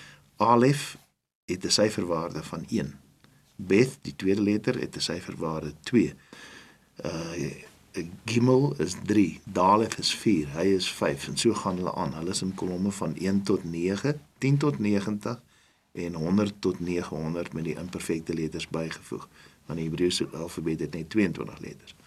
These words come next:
Net so die Griekse alfabet. Alfa is een, beta is twee, uh, gamma is drie, uh, delta is vier, uh, epsilon vyf en so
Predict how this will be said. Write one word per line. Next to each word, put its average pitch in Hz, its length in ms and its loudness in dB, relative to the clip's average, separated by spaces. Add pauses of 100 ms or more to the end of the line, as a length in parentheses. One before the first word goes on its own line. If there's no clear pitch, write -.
(680)
Net 127 240 6
so 139 140 8
die 120 100 4
Griekse 139 380 4
alfabet. - 640 -4 (800)
Alfa 107 400 2
is 92 160 -6
een, 131 340 4
beta 90 440 0
is - 220 -4
twee, 127 420 4 (540)
uh, 69 80 -6 (120)
gamma 104 360 2
is 101 100 -2
drie, 117 320 2 (540)
uh, - 100 -16 (1300)
delta 98 440 2
is - 180 0
vier, 117 480 6 (320)
uh, - 200 -10
epsilon 107 500 0
vyf 101 440 0
en 92 120 -4
so 90 320 2